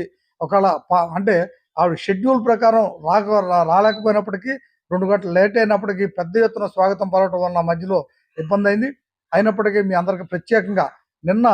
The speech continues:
ప-, జ-, ఏలూరులో జరిగినటువంటి కార్యక్రమంలో జయప్రదం చేయడానికి వచ్చిన వాళ్ళందరికీ కూడా తెలియజేసుకున్నాం. మరి ప-, పాత బస్ స్టాండ్ దగ్గర ఉన్నటువంటి డాక్టర్ బిఆర్ అంబేద్కర్ గారి విగ్రహానికి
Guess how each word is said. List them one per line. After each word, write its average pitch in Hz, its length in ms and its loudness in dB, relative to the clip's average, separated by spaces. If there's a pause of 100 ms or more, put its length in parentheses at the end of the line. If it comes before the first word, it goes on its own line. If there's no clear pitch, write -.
(460)
ప-, 175 140 2 (120)
జ-, 170 140 2 (100)
ఏలూరులో 226 380 4
జరిగినటువంటి 185 680 -2 (440)
కార్యక్రమంలో 202 540 0
జయప్రదం 196 520 -2
చేయడానికి 180 320 0
వచ్చిన 170 180 -12
వాళ్ళందరికీ 170 480 -6
కూడా 170 200 -8 (100)
తెలియజేసుకున్నాం. 175 560 -12 (320)
మరి 202 120 2 (160)
ప-, 170 160 0 (120)
పాత 208 200 2
బస్ 220 180 0
స్టాండ్ 208 260 0
దగ్గర 190 220 -2
ఉన్నటువంటి 185 440 -4 (380)
డాక్టర్ 175 380 -2
బిఆర్ 214 360 4
అంబేద్కర్ 226 500 2
గారి 202 180 2
విగ్రహానికి 185 540 -2